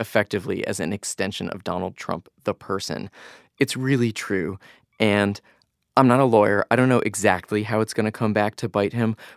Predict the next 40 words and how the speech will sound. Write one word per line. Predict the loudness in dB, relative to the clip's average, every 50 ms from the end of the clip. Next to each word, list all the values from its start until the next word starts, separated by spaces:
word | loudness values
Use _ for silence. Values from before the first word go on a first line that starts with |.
| _ _ _
but | 2 2 4 2 -4 -10 -10 -12 _ _ _ _ 2
by | 4 4 4
not | 4 4 4 2 2 0 -2
scrupulously | -4 -10 -12 -8 -4 -2 -2 -2 0 0 0 0 0 -2 -4 -6 -6 -6 -4 -6 -10 -14 _ _ _
following | _ -2 0 2 2 4 2 0 -2 -2 -2 -2
those | -4 -4 -4 -6
lines | -6 -6 -4 -4 -4 -4 -4 -6 -8 -10 -12 -18 -20 -20 _ _
and | -2 -2 -2 -2 -4 -8 _ _ _ _ _ -2
being | 0 2 2 2 2
knowledgeable | 2 2 2 0 -2 -4 -6 -6 -4 -4 -4
and | -4 -6 -6 -2
adhering | -2 -2 -2 -4 -4 -2 0 0 2 2 0 -2 -4
to | -6 -6
the | -4 -4 -6
rules | -4 -2 0 0 2 0 0 -2 -6 -10
about | -8 -6 -8 -8
how | -8 -6 -4 -4
you | -4 -4 -6
conduct | -8 -10 -8 -6 -6 -6 -6 -8
yourself | -10 -8 -6 -6 -6 -6 -6
in | -10 -12
a | -12
campaign | -12 -12 -12 -12 -12 -12 -12 -10 -10 -10 -12 -14 -16 -20 -20 -16 -12
and | -10 -4
how | -2 -2
you | -2 -2
conduct | -4 -6 -8 -8 -8 -10 -10 -10
yourself | -10 -6 -4 -4 -6 -6 -8 _ -20 -20 -20 _ -6
as | -4 -2
a | -2 -4 -4 -6 _ _
real | -4 2 2 2 2
estate | 2 0 -4 -6 -6 -4
business | -4 -6 -6 -6 -8 -10 -6 -2
or | -2 -2
a |
licensing | 0 0 -2 -4 -2 -4 -8 -8 -6 -8 -8
business | -8 -8 -8 -8 -8 -8 -8 -6
or | -4 -2 -2
a | -2
lawyer, | -2 -2 -2 0 -2 -4 -4